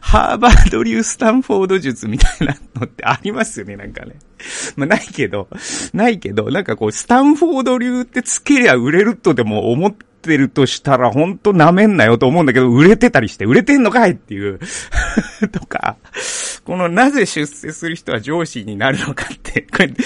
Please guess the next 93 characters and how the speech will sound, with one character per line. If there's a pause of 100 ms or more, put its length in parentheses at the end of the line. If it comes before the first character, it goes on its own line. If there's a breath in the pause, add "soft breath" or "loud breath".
(220 loud breath)
こ
れ、
ト
ー
ト
ロ
ジ
ー、
同
語
反
復
な
ん
で
す
よ
ね。 (580 loud breath)
あ
の、
頭
痛
が
痛
い
み
た
い
な
話
な
ん
だ
け
ど。
<laughs>
だ
け
ど、
で
も
さ、
で
も、 (300 loud breath)
ビ
ジ
ネ
ス
書
の (160)
タ
イ
ト
ル
っ
て
突
き (160)
詰
め
る
と
そ
う
い
う
こ
と
に
な
る
わ
け。 (540 loud breath)
「な
ぜ
謙
虚
な
人
は
人
と
う
ま
く
い
く
の
か。」
当
た
り
前